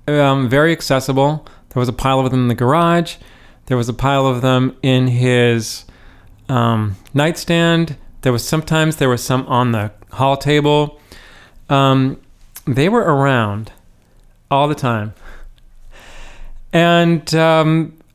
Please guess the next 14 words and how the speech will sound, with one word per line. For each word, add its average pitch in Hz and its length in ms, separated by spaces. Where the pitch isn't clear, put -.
I 127 280
was 139 360
pretty 151 240
fascinated 147 520
with 113 160
it. 143 180
So 190 420
I, 175 360
I 165 120
kinda 226 320
wanna 156 300
blame 139 380
my 123 160
dad 110 520